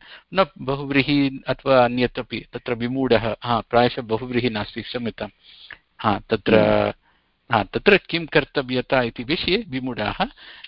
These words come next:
Speaker 1: ते भवन्ति। हम्म, अग्रे। हम्म।
Speaker 2: अतः भवान्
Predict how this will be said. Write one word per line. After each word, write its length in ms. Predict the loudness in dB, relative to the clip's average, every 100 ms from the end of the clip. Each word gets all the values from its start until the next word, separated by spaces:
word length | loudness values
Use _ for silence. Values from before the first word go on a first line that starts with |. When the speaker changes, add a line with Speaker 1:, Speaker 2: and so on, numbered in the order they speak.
| 0
Speaker 1:
ते 120 | 2
भवन्ति। 680 | 2 -2 -14 -14 -14 -12 -12 -12 -14
हम्म, 140 | -14 -6
अग्रे। 340 | -6 -2 -4 -4 _ _
हम्म। 180 | -16 -16 -18 _ _ _ _ _ -20 _ _ _ -18 -16 -16 _ _ _ _ _ -20 -20 _ -20 0
Speaker 2:
अतः 340 | 2 4 0 -2 -8 -8 -8 -10
भवान् 600 | -10 -6 -4 -2 -2 -4